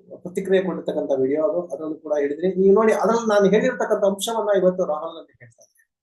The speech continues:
ಏನು ಯಾವ್ಯಾವೆಲ್ಲ ಚುನಾವಣೆ ಆಗುತ್ತೋ ಆ ರಾಜ್ಯದಲ್ಲಿ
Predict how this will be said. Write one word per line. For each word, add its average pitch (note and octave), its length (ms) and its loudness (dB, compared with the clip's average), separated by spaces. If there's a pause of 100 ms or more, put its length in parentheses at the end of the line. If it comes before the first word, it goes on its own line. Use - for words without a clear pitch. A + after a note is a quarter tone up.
(1900)
ಏನು F#3+ 380 2 (1500)
ಯಾವ್ಯಾವೆಲ್ಲ B3 760 2
ಚುನಾವಣೆ A3 480 -2
ಆಗುತ್ತೋ F3+ 300 -2
ಆ C#3+ 240 -4
ರಾಜ್ಯದಲ್ಲಿ C3 400 -14